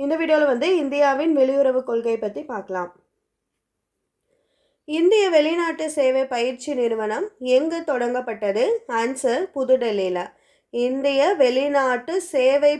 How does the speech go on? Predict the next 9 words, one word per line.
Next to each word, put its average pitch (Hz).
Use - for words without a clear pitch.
பயிற்சி 240
நிறுவனம் 208
எங்கு 285
தொடங்கப்பட்டது? 220
ஆன்சர், 254
புதுடெல்லி. 226
புதுடெல்லியில் 330
உள்ள 233
இந்திய 311